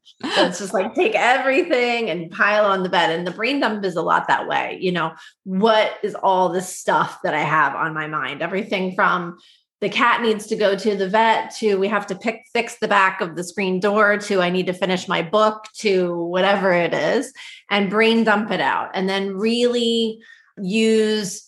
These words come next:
tools to figure out, you know, in my course, I'm teaching what's called the focus method.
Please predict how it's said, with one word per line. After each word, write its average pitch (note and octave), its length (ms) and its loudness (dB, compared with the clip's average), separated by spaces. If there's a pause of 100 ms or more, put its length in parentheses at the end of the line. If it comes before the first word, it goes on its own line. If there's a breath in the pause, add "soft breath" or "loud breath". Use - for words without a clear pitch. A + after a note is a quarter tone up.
(100)
tools G#3 600 2
to G#3 80 -10
figure G3+ 400 -2
out, F#3+ 380 2
you G3 80 -2
know, F#3 100 -2
in F#3 140 0
my F3+ 160 4
course, A#3 420 2
I'm F#3+ 200 2
teaching F3+ 800 -2
what's F3 280 -4
called E3+ 260 0
the E3 60 0
focus F#3 500 0
method. B3+ 440 0